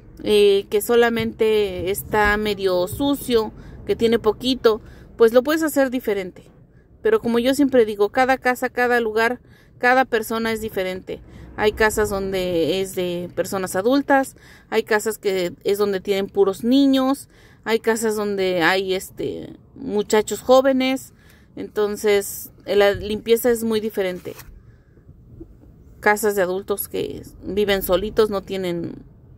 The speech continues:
mm, son jóvenes pero están solos o ya viejitos.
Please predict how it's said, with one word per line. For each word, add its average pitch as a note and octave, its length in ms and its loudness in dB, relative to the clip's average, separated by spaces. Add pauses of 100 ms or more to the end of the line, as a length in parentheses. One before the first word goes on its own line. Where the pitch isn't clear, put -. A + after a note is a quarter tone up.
(680)
mm, F#3 340 -2
son A3+ 200 4
jóvenes A3 440 2
pero F#3 140 -2
están F#3+ 280 -6
solos B3 460 0 (360)
o F3+ 380 -2 (200)
ya G3+ 160 4
viejitos. B3 720 0